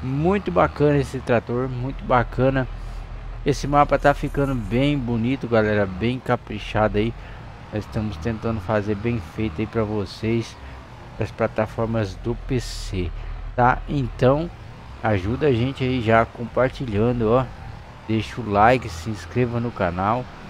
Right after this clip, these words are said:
beleza? Ativa todas as notificações aí pra não perder nenhum conteúdo aqui do canal de Wilson Gamer, né? E é nóis, galera. Olha só que trator top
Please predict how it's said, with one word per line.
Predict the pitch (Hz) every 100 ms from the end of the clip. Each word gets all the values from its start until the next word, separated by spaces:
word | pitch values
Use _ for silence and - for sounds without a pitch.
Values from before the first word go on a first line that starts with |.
| - - - -
beleza? | - 90 90 110 120
Ativa | - 131 127 - 147 143 127
todas | - 135 139 117
as | 123 120 104 104
notificações | 104 117 156 - - - 135 131 107 - 127 113
aí | 120 127
pra | - 120
não | 123
perder | 123 123 117 120
nenhum | 120 120 127 151
conteúdo | 147 143 139 139 120 131 123
aqui | 113 - 117
do | 123
canal | 123 113 110
de | 110
Wilson | 110 101 - 110 120
Gamer, | 104 107 127 139 - - - - - - -
né? | 110 123 -
E | 127 123 139 -
é | 123 135
nóis, | 131 101 104 123 123
galera. | 113 104 95 98
Olha | 107 113 110
só | - 127 113 - - - -
que | - 147
trator | - 131 110 135 135 - -
top | 135 117